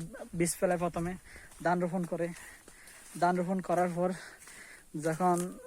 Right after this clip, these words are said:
উম, তার কৃষি, আহ, মাঠের মধ্যে, আহ, ক্ষেত ভরা ফসল যখন দেখে মানুষ, তখন তার কৃষকের সে কষ্টটা বলে যায়, ওই ফসল নিয়ে সে খুশি।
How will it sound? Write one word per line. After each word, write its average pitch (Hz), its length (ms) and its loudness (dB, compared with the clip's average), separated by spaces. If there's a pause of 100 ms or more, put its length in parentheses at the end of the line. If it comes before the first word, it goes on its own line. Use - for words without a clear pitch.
(200)
উম, 185 300 -4
তার 160 180 4 (920)
কৃষি, 190 240 2
আহ, 175 80 6 (760)
মাঠের 180 360 4
মধ্যে, 175 300 2
আহ, 202 80 -2 (960)
ক্ষেত 185 260 0
ভরা 175 260 6 (880)
ফসল 185 300 4
যখন 180 260 2
দেখে 160 200 2
মানুষ, 170 300 2 (800)
তখন 170 260 0
তার 156 180 6 (960)
কৃষকের 208 440 6 (260)
সে 185 200 0
কষ্টটা 165 360 -2
বলে 160 240 4
যায়, 147 180 -6 (480)
ওই 202 200 4
ফসল 190 320 4
নিয়ে 214 200 2
সে 196 160 -2
খুশি। 170 320 -4